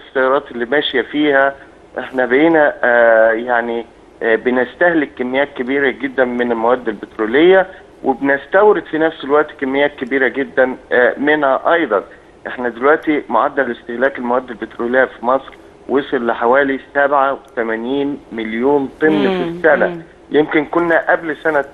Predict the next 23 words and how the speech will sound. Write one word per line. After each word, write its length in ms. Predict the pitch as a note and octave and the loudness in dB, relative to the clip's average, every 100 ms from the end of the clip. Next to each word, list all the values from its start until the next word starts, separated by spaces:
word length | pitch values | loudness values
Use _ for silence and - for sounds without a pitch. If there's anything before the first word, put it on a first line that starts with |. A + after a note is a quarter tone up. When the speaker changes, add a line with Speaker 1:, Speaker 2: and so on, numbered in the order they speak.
| - | 0
Speaker 1:
آه، 480 | A#2+ A2+ A2 A2 A2 - - - - | 4 6 8 6 4 0 -18 -12 -2
آه، 300 | A2+ A2 B2 | 2 2 0
ألفين 260 | A#2+ D#3+ D3+ | -4 -4 -2
وعشرة 560 | C3 D3 - C#3 C3+ | 0 0 0 2 2
أو 300 | - A#2+ - | 2 0 0
ألفين 320 | A#2 G#2+ D3 | -2 -4 -4
وحداشر 680 | C#3 A#2+ - D3 D3 D#3 C#3+ - - - - | -2 -2 0 0 2 0 -2 -2 -18 -20 -6
كنا 400 | D#3+ E3 E3 D#3 | 0 0 2 0
تقريبًا 520 | - C#3+ B2+ D3+ C#3 B2 | 2 0 0 0 0 0
حوالي 320 | C3+ C#3 C#3 | 0 2 2
ما، 240 | B2+ C3 | 2 2
ما، 400 | D3+ - B2+ B2+ - | 2 -2 0 0 0
ما 200 | C3 C3 | 0 0
بنوصلش 640 | B2+ B2+ - E3 E3 E3+ D#3 - - - - | -2 -6 -2 -2 0 -2 -2 -4 -18 -20 -10
ل، 400 | B2 C#3+ D#3 D#3 - C3 | -2 4 6 4 2 0
آه، 260 | B2+ B2 | 2 2
ستين، 840 | A#2+ - C#3+ - F3+ F3+ C3+ A2 A2 | 0 -4 -8 -8 0 2 2 0 0
آه، 840 | D#2+ A#2 A2+ A2 A2 A2 A2 A2 - | 2 4 4 4 4 4 2 0 -2
ستين 300 | C3+ - D3 | -8 -2 0
مليون 320 | C3+ B2+ C3+ | 2 2 0
طن 300 | - C3+ A#2 | 0 -2 -2
في 100 | - | -6
السنة، 480 | - - C3 C3 | -12 0 2 2